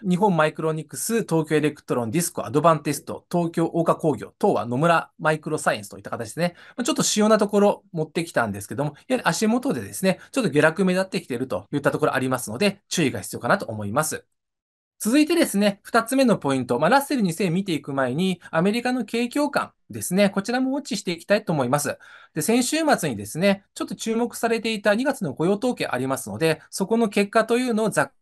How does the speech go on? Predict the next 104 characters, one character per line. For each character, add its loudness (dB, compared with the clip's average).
く -4
り -2
ま -4
と -6
め -2
て -4
み -4
ま 2
し -2
た。 -4
ま 2
あ、 -6
ポ 2
イ 4
ン 2
ト 4
は 6
こ 4
う 6
三 2
つ -4
ほ -2
ど 0
あ 6
る -2
ん -4
で -6
す -12
け -10
ど -8
も、 -6
一 -8
つ -8
は 0
で -10
す -6
ね、 0
非 2
農 6
業 0
部 2
門 4
の 2
雇 -2
用 -2
者 -4
数 -6
が、 6
ま 2
あ、 4
前 4
月 2
と -6
比 -2
べ -2
て 2
二 2
十 -2
七 4
点 -8
五 -4
万 2
人 -2
増 -4
え 0
ま 2
し -6
た -2
と -6
い -2
う -4
と -10
こ -4
ろ 0
で、 0
こ 0
れ 4
に 2
つ -4
い -2
て 0
は 4
予 0
想 -2
の 2
二 2
十 -4
万 -4
人 -2
を -8
上 0
回 2
っ -4
て -10
き -10
ま -8
し -16
た -14
と。 -12
あ 2
と 0
で 2
す -4
ね、 2